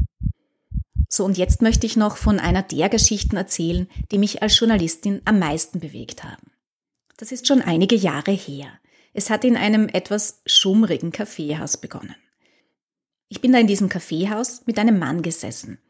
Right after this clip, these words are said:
Und zu ihm bin ich eher durch Zufall gekommen. Oder besser, er ist zu mir gekommen,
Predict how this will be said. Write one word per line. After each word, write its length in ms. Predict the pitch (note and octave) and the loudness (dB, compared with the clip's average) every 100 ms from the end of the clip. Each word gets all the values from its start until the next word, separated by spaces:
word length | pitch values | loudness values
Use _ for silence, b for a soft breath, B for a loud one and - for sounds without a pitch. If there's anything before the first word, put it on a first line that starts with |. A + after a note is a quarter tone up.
| _ _ | _ _
Und 100 | F#3+ | 0
zu 100 | - | 0
ihm 400 | - F#3+ B3 C4+ C4 | 2 2 4 4 4
bin 120 | G#3+ | 2
ich 200 | G#3 - | 0 -2
eher 200 | D3+ G3 | -2 0
durch 180 | F#3+ - | -4 -6
Zufall 380 | - F#3 G3 | -4 0 0
gekommen. 640 | F#3 E3+ - C#3 D3 - _ _ _ _ _ _ _ | 0 -4 -4 -6 -6 -10 _ _ _ _ _ _ _
Oder 140 | F#3+ | 0
besser, 400 | F#3 E3+ - G3+ - _ | 2 2 2 2 -2 _
er 220 | E3+ F#3+ F3+ | 0 2 2
ist 180 | - | 0
zu 120 | - E3+ | 0 0
mir 220 | G3 F#3+ | 2 2
gekommen, 520 | - - C3 - | 0 -10 -14 -14